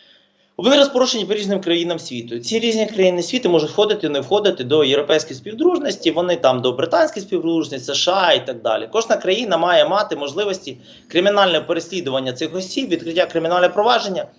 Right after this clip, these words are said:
для того, щоб знерухомити те чи інший актив, накласти арешт. Арешт накладається в деяких країнах в рамках адміністративних процедур, в деяких в рамках кримінальних процедур.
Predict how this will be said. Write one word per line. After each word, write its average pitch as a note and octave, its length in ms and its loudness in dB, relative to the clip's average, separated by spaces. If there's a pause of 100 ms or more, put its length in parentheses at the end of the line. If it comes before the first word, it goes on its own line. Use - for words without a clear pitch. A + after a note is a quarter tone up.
(120)
для E3 80 0
того, A#3+ 120 2
щоб E3+ 140 -4
знерухомити F#3+ 540 0
те G3 200 -2
чи F3+ 180 -8
інший D#3+ 200 -6
актив, B2 200 -8
накласти F3+ 500 2
арешт. A#2+ 380 0
Арешт G3 300 2
накладається C#3+ 460 -2
в B2+ 40 -14
деяких C#3+ 320 -4
країнах A#2+ 280 -8
в B2 40 -6
рамках A#2+ 220 -8
адміністративних A#3+ 640 0
процедур, E3 420 -4 (520)
в B2+ 40 -12
деяких A3 420 2
в C3+ 40 -4
рамках G3 300 2
кримінальних D#3+ 500 -6
процедур. A#2 400 -16